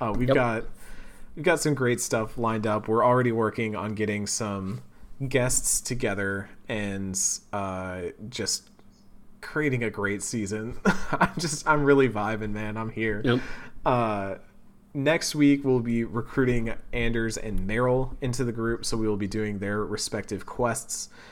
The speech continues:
Speaker 1: uh, which will include us finding out what was going on with that amulet, and also, of course, meeting Anders once again, the wonderful character who we all know and love from Dragon Age Origins Awakening, and who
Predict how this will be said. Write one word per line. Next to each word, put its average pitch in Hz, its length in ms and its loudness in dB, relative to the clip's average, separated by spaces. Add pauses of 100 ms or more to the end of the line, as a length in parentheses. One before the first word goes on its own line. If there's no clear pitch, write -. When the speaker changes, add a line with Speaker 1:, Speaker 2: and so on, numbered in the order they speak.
(260)
Speaker 1:
uh, 107 220 0
which 107 220 -2
will 110 180 2
include 117 400 0
us 107 320 -2
finding 107 340 0
out 101 140 -4
what 113 100 0
was 110 100 -2
going 107 200 -2
on 101 120 -2
with 98 100 -8
that 90 200 -8
amulet, 101 540 -4
and 117 100 -4
also, 104 460 -2
of - 160 -8
course, 92 320 -4
meeting 95 340 -4
Anders 101 400 -4
once 95 220 -6
again, 90 440 -8 (240)
the 113 80 -2
wonderful 95 400 -4
character 92 600 -8
who 131 100 -6
we 135 100 2
all 160 140 6
know 120 140 6
and 110 100 -2
love 101 340 -4
from 101 520 -4 (520)
Dragon 107 320 0
Age 101 240 -2
Origins 101 420 -4
Awakening, 107 600 -2
and 95 140 -8
who 107 360 -2